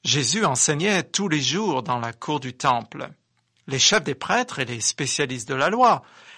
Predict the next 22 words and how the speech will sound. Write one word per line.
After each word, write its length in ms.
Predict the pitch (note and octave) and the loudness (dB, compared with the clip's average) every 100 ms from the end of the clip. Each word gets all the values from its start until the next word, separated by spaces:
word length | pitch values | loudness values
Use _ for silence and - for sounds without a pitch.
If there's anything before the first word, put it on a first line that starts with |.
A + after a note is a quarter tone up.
| - | -4
ainsi 440 | - F3 - B3+ A3 | 0 4 4 4 0
que 140 | D#3 | -2
les 220 | D3+ C#3 | 0 2
chefs 440 | B2+ - G3+ D#3 B2+ | 4 4 4 0 -6
du 140 | - | -14
peuple, 680 | - - B3 A3 - C3 B2+ | -12 0 2 2 -2 -4 -2
cherchaient 640 | A#2+ - D3+ - - A3+ D3 | 2 0 2 4 4 4 4
à 160 | C3 | 2
le 120 | C3 B2 | 0 -6
faire 360 | - D3+ B2+ | -6 -4 -2
mourir. 580 | C3+ D3+ F3 F#3+ C#3+ A2 _ _ _ _ _ | -2 -2 0 0 -2 -6 _ _ _ _ _
Mais 120 | F3 F#3+ | 2 4
ils 140 | F#3+ | 4
ne 80 | C3+ | 4
savaient 320 | - B2 F#3+ | 2 2 -4
comment 280 | F#3+ B2 B2+ | -4 -4 -2
s'y 200 | - D3 | 0 -2
prendre, 460 | - E3+ D#3+ C3+ - | 0 4 4 2 -4
car 180 | - E3+ | -2 -2
tout 220 | - C4 | 2 2
le 100 | G3 | 2
peuple 560 | C3+ - A#3+ A#3 C#3+ - | 0 4 4 4 -4 -4